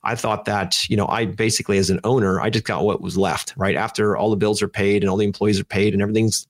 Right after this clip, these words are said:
taxes are paid, whatever is left is mine. Like, great. So we just wanna make as much as we can. And that's that. But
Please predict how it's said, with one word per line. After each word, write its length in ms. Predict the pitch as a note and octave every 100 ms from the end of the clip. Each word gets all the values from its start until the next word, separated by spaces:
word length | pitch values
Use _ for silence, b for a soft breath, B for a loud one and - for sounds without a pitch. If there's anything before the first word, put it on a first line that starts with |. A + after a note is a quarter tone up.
| _
taxes 400 | G#2+ G#2+ - G2+
are 40 |
paid, 280 | - G2 G#2
whatever 340 | G2+ D3+ G3+ D#3+
is 80 |
left 260 | A2+ F3 F#3
is 80 | C3+
mine. 380 | D#3 D4 - -
Like, 100 | B2
great. 320 | A#2 C#3 -
So 160 | - A#2+
we 80 | B2+
just 140 | D#3+
wanna 120 | C3+
make 160 | B2+ C3+
as 120 | A2+
much 180 | C#3 D3+
as 140 | C3+
we 100 | C3
can. 380 | B2+ C#3+ C3+ A2
And 100 | A2+
that's 160 | A2 -
that. 300 | D#3 A#2+ B B B B B _ _
But 360 | A2 G#2 G2+